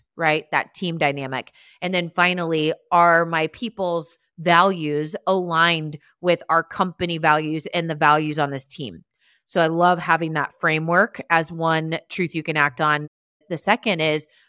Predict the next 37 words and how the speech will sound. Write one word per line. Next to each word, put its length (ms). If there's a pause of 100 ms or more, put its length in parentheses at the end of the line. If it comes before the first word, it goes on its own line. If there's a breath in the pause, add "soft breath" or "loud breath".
(180 soft breath)
the 80
power 680
of 140
providing 560
space. 680 (300)
And 400
I 120
kept 520
seeing 340
how 360
valuable 580
Tracy 540
is 300
as 140
a 100 (120)
coach. 480 (280 loud breath)
And 200
great 360
leaders 600 (100)
are 180
really 440
good 200
coaches. 440
So 120
we 120
have 160
so 180
many 220
tips 300
to 60
pick 220
up 140
on. 180
As 160
I 80
was 160
hearing 380